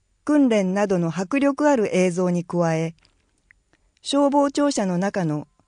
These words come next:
仮眠室や厨房、トレーニングルームといった普段はなかなか見ることができない部分も紹介しているので、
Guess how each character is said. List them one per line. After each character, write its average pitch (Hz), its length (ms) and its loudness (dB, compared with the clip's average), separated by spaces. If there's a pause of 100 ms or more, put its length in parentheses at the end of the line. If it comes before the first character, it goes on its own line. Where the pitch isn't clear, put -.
(100)
仮 226 200 0
眠 247 180 2
室 - 220 -8
や 160 200 -2
厨 190 300 0
房、 165 340 -2 (680)
ト 226 140 -2
レ 285 140 6
ー - 20 4
ニ 285 140 4
ン 277 60 4
グ 277 120 2
ル 285 100 4
ー 285 80 4
ム 233 120 2
と 175 140 0
い 175 40 -2
っ 170 40 -8 (180)
た 175 220 -4 (440)
普 262 160 -2
段 220 240 4
は 170 100 0
な 170 140 -2
か 254 120 0
な 269 120 2
か 262 120 0
見 277 120 4
る 285 100 4
こ 214 120 0
と 185 100 0
が 170 100 0
で 170 100 0
き 247 140 -4
な 254 120 2
い 196 80 -2
部 175 120 -2
分 165 240 0
も 143 280 -4
紹 208 220 -2
介 220 240 -2
し - 100 -10
て 208 180 2
い 202 40 2
る 208 80 -2
の 175 140 0
で、 139 260 -4